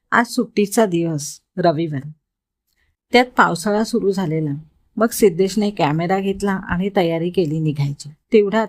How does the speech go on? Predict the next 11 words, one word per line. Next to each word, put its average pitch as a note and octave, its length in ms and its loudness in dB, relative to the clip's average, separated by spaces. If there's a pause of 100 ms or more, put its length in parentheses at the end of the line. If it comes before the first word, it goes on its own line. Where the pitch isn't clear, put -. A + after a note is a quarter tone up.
(120)
त्याचा G3+ 240 2
मोबाईल F3+ 400 -2
वाजला. D3 360 -6 (440)
स्वराचा F3+ 560 -2
फोन. E3+ 320 -8 (520)
कमाल A3 340 0
आहे, G3 300 -2
त्याने F#3 340 -4
उचलला. F3+ 480 -4 (520)
"शुभप्रभात A#3 800 0
स्वरा, E3 320 -2